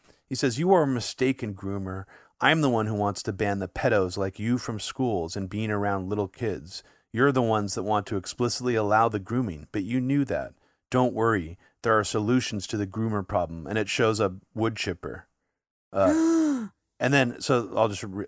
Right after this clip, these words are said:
Speaker 1: read a couple more tweets here. Give me a second.
Speaker 2: Jesus.
Speaker 1: A person named Carol Markowicz from the New York Post and Fox News says,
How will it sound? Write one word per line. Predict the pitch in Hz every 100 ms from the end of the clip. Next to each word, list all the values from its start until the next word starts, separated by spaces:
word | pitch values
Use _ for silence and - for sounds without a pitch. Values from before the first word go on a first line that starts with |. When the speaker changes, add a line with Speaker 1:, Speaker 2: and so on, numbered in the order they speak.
| -
Speaker 1:
read | 98 98
a | 95
couple | 104 104
more | 98 92
tweets | - 110 98 -
here. | 104 95 92 _ _ _ _ _ _ _ _ _ -
Give |
me | 139
a |
second. | - 80 92 - _ _ _
Speaker 2:
Jesus. | - 135 143 117 113 - - - _ _ _ _ _ _ _ _ _ _ -
Speaker 1:
A |
person | 117 147 131 143
named | 120 98
Carol | - 139 143 143 139 -
Markowicz | 110 117 156 - 107 92 76 - - - - _ _ _ _ _ _ _ _ _ _ _ _ -
from | - 117
the | 110
New | 120
York | 131 120 -
Post | 135 123 -
and | 110
Fox | - 113 110 -
News | 123 120 110
says, | - 117 104 101